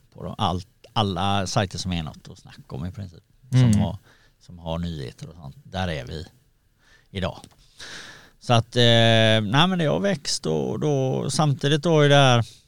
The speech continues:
Speaker 1: och vi har startat någonting som heter Bulldog Sports Agency.
Speaker 2: Precis, tänkte vi komma ö-, skulle komma över till det också.
Speaker 1: Ja.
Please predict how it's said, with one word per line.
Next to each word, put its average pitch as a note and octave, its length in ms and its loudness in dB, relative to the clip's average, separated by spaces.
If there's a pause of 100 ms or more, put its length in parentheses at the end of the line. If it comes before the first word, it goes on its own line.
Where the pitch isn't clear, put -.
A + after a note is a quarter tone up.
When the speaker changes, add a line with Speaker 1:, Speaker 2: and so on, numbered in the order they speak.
(120)
Speaker 1:
och C#3 120 -2
vi C#3+ 40 6
har C#3 60 6
startat C3+ 320 2
någonting C3 340 2
som B2 140 -2
heter A2+ 220 0
Bulldog G2+ 320 2
Sports - 420 -8
Agency. F#2+ 480 -2 (320)
Speaker 2:
Precis, B2 460 2
tänkte B2 240 2
vi B2 60 2
komma B2 240 2
ö-, C3 260 0
skulle B2+ 180 -2
komma C3 240 4
över C3 100 4
till A#2 120 -4
det A2+ 140 0
också. A#2 180 0
Speaker 1:
Ja. C3 180 4